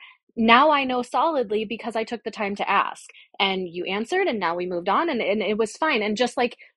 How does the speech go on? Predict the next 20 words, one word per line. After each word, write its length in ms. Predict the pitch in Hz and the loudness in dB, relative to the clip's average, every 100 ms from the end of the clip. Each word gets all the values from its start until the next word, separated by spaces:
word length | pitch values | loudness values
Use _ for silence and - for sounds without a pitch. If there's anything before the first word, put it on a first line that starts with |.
| _ - | _ -6
was 240 | 196 202 | 0 4
it 100 | 220 | 4
yesterday 560 | 214 330 - 233 196 175 | 6 4 4 0 2 0
that 140 | 180 | -2
you 180 | 185 190 | -2 -4
called 300 | 190 202 202 | 0 0 2
me 140 | 240 370 | -2 -4
something 360 | 285 226 214 | -4 -6 -4
over 180 | 202 196 | -2 -2
a 60 | 202 | -4
text 340 | - 208 - | -4 -6 -2
and 80 | 226 | -2
I 80 | 302 | -2
took 220 | 320 - | -4 -10
the 80 | 302 | -6
time 220 | 269 262 | -4 -4
to 60 | |
tell 180 | 262 254 | -6 -6
you, 180 | 247 254 | -4 0
like, 180 | 240 | 0